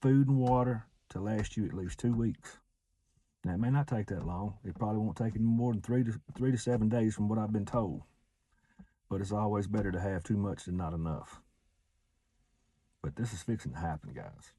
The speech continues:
And I'm gonna tell you people on the East Coast something. I told y'all this before, too. You better keep your eye on La Palma. Keep watching it. But anyway,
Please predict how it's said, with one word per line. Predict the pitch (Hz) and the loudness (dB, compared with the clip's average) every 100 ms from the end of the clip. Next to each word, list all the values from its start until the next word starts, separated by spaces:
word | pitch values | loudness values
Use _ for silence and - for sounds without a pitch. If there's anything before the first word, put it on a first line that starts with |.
| _ _ _ _ _ _ _ _ _ _ _ _ _ - | _ _ _ _ _ _ _ _ _ _ _ _ _ -10
And | 78 | -6
I'm | |
gonna | 82 | -4
tell | - 98 | 0 0
you | 107 | 0
people | 117 117 123 | 0 0 2
on | 123 | 4
the | 120 | 4
East | 127 - | 2 2
Coast | 139 123 - | 0 0 -2
something. | 80 - 71 | -4 -4 -10
I | - - | -8 -4
told | 90 95 | -4 -2
y'all | 98 | 0
this | 113 127 | 0 -2
before, | - - 104 98 | -4 -4 -4 -2
too. | 127 104 - - | 0 0 -2 -12
You | 101 85 | -6 -2
better | 95 117 120 | 0 0 2
keep | 143 131 | 0 0
your | 117 113 | 0 2
eye | 117 117 90 98 - _ _ _ _ | 4 4 4 -2 -8 _ _ _ _
on | 101 95 | -4 -2
La | 92 | -4
Palma. | - 117 98 69 - - _ _ _ _ _ _ _ _ _ _ _ _ _ _ _ _ _ _ - | 0 2 2 0 -6 -16 _ _ _ _ _ _ _ _ _ _ _ _ _ _ _ _ _ _ -12
Keep | 101 92 | -8 0
watching | 110 117 78 | 0 0 -6
it. | - _ _ _ _ _ _ _ _ _ _ _ _ - | -12 _ _ _ _ _ _ _ _ _ _ _ _ -14
But | - 92 | -6 -2
anyway, | 98 87 85 | 0 0 0